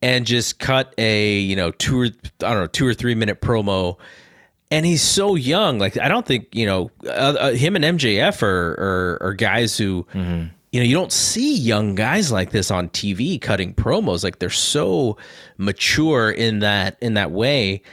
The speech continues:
Speaker 1: Uh, I think his wrestling, you know, he'll come along. He, he, he should keep working dark, and he should keep having those matches so he continues to get better.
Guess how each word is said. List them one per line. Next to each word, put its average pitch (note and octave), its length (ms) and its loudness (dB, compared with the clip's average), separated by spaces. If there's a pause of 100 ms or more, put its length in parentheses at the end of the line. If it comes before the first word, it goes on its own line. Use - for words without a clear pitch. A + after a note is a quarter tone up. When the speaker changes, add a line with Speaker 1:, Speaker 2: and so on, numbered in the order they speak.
(380)
Speaker 1:
Uh, A2 360 2
I F3+ 140 0
think G3 160 0
his F3 180 2
wrestling, D3+ 720 0
you C3 140 0
know, G2+ 80 0
he'll B2+ 200 2
come D3 220 0
along. A2+ 460 2
He, G#2 280 0
he, F#2 160 -6
he - 240 0
should G#2+ 260 0
keep A#2 240 0
working A2 340 0
dark, G2 400 2
and G2+ 80 -2
he F#2 40 0
should - 180 -6
keep - 200 -2
having G2 280 0
those F#2+ 180 0
matches G2 320 -2
so - 80 0
he F#2+ 80 2
continues G2 520 -2
to F#2 60 -6
get - 140 -4
better. G2+ 340 0